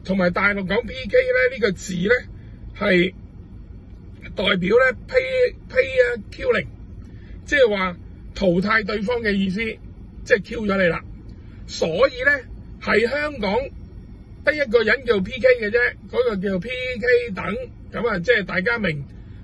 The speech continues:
即係等P K啦，明唔明白？嗱，再嚟多次，P K等等於等P K，P K等於仆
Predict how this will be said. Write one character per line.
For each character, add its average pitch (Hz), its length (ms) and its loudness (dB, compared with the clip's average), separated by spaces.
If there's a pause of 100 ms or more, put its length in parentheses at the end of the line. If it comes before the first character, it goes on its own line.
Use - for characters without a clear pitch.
(100)
即 - 100 4
係 403 260 4 (380)
等 165 300 -2 (100)
P 269 320 -8
K 269 200 6
啦， 294 240 -2 (920)
明 170 120 2
唔 - 20 2
明 180 140 4
白？ 208 200 2 (460)
嗱， - 220 -4
再 220 120 0
嚟 180 180 2
多 254 120 4
次 - 120 -2 (420)
，P 523 120 -10 (260)
K 508 80 0 (240)
等 269 320 -4
等 185 100 -4
於 254 240 0
等 190 320 -2
P - 80 -10 (300)
K，P 269 1040 -2
K 262 360 4
等 - 120 -2
於 254 140 -4
仆 233 200 0